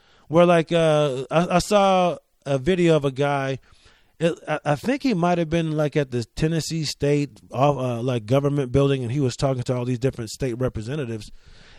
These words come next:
and just asking them hard questions, like, "Hey, what are we gonna do about, uh, uh, banning assault weapons?" "Uh, actually, what's an assault weapon? I don't even know what that is. Is that really a thing?"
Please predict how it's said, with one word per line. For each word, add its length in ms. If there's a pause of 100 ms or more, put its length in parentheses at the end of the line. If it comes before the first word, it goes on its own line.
and 400 (600)
just 240 (300)
asking 280
them 100
hard 220
questions, 280
like, 100
"Hey, 160
what 160
are 40
we 60
gonna 120
do 100
about, 300
uh, 80
uh, 160
banning 360
assault 300
weapons?" 340 (300)
"Uh, 200
actually, 340
what's 220
an 100
assault 340
weapon? 440 (880)
I 80
don't 100
even 140
know 100
what 140
that 160
is. 180
Is 60
that 160
really 220
a 60
thing?" 480